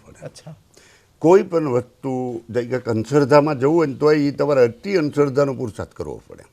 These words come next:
Speaker 2: હા. પણ
Speaker 1: દાખલા તરીકે મારી જ વાત કરું, મારે પોતાની. તો હું સત્તાણુંમાં માતાજીનો ભૂવો બન્યો.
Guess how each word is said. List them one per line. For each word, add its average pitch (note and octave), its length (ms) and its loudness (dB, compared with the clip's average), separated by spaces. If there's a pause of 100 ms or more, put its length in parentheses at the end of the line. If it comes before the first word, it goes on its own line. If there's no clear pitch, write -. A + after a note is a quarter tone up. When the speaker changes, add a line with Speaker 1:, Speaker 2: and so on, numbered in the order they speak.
(280)
Speaker 2:
હા. F#2 260 -20 (680)
પણ C3+ 140 -8
Speaker 1:
દાખલા C#3 360 8
તરીકે C3+ 240 4
મારી A2+ 300 6
જ D#2+ 100 -8
વાત E2+ 280 -2
કરું, C2+ 220 -8 (540)
મારે G2 200 4
પોતાની. C2 480 -8 (1080)
તો C#3 340 0
હું D3 560 -6 (340)
સત્તાણુંમાં B2+ 600 0
માતાજીનો G2 520 -6
ભૂવો D#2 400 -12
બન્યો. G#1+ 220 -18